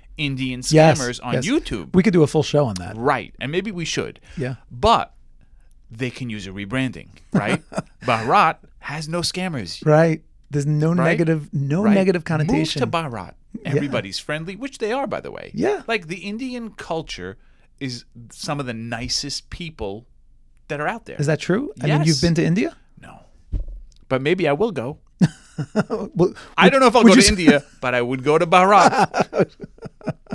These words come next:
Speaker 2: Yeah, so that's happening. And by the way, we didn't mention this. Their, their rocket that they sent to the moon, it only cost them, I think the number was seventy-five million dollars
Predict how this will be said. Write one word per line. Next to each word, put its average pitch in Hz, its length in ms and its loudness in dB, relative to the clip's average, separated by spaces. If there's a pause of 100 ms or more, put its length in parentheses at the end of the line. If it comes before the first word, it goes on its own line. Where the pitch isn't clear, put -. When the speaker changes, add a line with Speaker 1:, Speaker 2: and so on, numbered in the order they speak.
(960)
Speaker 2:
Yeah, 208 160 8
so 165 160 4
that's 196 240 6
happening. 127 360 2 (180)
And 175 120 2
by 240 160 0
the 233 80 6
way, 151 280 6 (380)
we 170 120 2
didn't 226 180 4
mention 170 320 2
this. 131 300 -4 (320)
Their, 147 240 2
their 151 200 2
rocket 175 400 2
that 143 100 -6
they 135 80 -4
sent 151 220 -4
to 147 60 -4
the 135 80 -4
moon, 147 280 -2 (280)
it 170 80 0
only 240 180 2
cost 202 240 0
them, 175 140 -4
I - 40 -4
think 220 260 -6
the 196 80 -2
number 175 220 -2
was 147 120 -2
seventy-five 170 600 -2
million 147 340 -2
dollars 139 460 -2